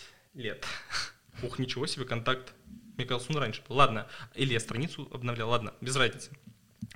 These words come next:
«Люди не равны. Кто-то рождается быстрым, а кто-то красивым.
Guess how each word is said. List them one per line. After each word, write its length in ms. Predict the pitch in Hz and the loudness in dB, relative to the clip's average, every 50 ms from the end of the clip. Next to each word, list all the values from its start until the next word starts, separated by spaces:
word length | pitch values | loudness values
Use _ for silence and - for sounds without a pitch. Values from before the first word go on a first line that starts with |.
| - - - - - | -18 -20 -16 -6 0
«Люди 340 | - - 185 233 202 156 135 | 4 4 4 4 6 4 4
не 220 | 123 120 127 143 | 4 4 4 6
равны. 440 | 143 139 135 123 123 120 107 - - - - - - - | 6 6 6 6 4 0 0 -2 -6 -12 -18 -18 -12 -8
Кто-то 320 | - - 165 160 - 143 | 0 4 4 6 6 6
рождается 500 | 135 135 131 127 135 135 131 131 - 139 | 6 6 6 8 6 6 6 6 2 -2
быстрым, 480 | 127 143 247 254 - - 123 110 - - - | -2 0 -2 -2 0 0 -2 -2 -2 -4 -4
а 80 | - 127 | -4 -4
кто-то 260 | - - 202 214 - 190 | 2 4 4 4 4 2
красивым. 560 | - 117 117 117 - - 113 110 107 113 | 0 2 0 0 0 -2 -4 -4 -4 -6